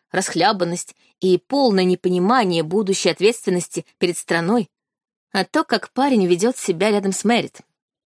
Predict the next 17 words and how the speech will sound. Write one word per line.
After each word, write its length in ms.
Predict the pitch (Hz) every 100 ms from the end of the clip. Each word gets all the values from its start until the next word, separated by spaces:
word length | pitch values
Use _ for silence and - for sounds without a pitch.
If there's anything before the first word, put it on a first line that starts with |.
| _ _ _ _ _ _
Когда 300 | - 175 196
эта 200 | 214 -
парочка, 600 | 175 - 240 - - 156 - _ _ _ _
у 60 | -
которой 380 | 160 156 214 180
даже 240 | 170 170
наряды 440 | 165 156 208 202 156
совпадали 560 | 170 - 147 165 185
по 140 | 170 170
цветовой 440 | 170 160 165 196
гамме, 480 | 165 170 196 180 156 _ _ -
явилась 480 | 175 185 214 185 -
на 140 | 165
бал, 280 | 147 208 240 _ _ _ _ _ _ _
наши 300 | 196 254 -
взгляды 420 | 233 220 285 226
встретились, 680 | 220 - 269 - 123 - -